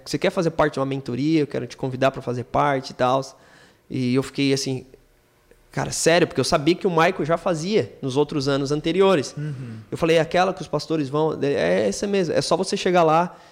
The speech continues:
Speaker 1: e deixa que não precisa pagar nada, é só você tá lá, eu pago o seu almoço, desde que você, você só precisa chegar em São Paulo e ficar o dia lá e eu vou orientar você, vou dar um norte pra você, algumas coisas." E eu senti que aquilo foi resposta de oração,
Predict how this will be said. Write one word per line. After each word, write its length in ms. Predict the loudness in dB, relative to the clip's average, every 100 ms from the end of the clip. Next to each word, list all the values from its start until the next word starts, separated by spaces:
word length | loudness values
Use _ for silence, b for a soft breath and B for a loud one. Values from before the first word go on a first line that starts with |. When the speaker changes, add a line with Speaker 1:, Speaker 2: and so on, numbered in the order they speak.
| B
Speaker 1:
e 60 | -2
deixa 240 | -2 -2
que 100 | -4
não 120 | -4
precisa 180 | -4 -6
pagar 320 | -2 0 0
nada, 400 | 0 2 2 0
é 60 | -2
só 160 | -2
você 180 | -4 -4
tá 100 | 0
lá, 140 | 2 2
eu 100 | 2
pago 220 | 0 -2
o 40 |
seu 120 | -2
almoço, 680 | -2 0 0 2 2 -2 -6 -6 b b b -4
desde 160 | -4
que 60 | 0
você, 240 | -2 -2
você 180 | -4 -4
só 140 | -2
precisa 240 | -2 0 -2
chegar 160 | 0
em 40 | -4
São 140 | -4
Paulo 360 | 0 2 2 0 -12 _ b b b b
e 40 | -6
ficar 220 | 2 2
o 80 | 2
dia 240 | 4 4
lá 220 | 6 4
e 60 | 2
eu 80 | 2
vou 340 | 2 2 2
orientar 400 | 2 2 0 0
você, 560 | 0 -2 2 4 4 2
vou 120 | 0
dar 80 | -2
um 60 | 2
norte 260 | 2 0
pra 100 | -2
você, 420 | -6 -4 -4 -2 0
algumas 320 | -2 -6 -6
coisas." 360 | 0 0 0 -8 B 0
E 40 |
eu 60 | 2
senti 280 | 2 2 2
que 60 |
aquilo 180 | 4 4
foi 160 | 4 4
resposta 420 | 2 2 2 2
de 80 | 0
oração, 460 | 0 0 -4 -4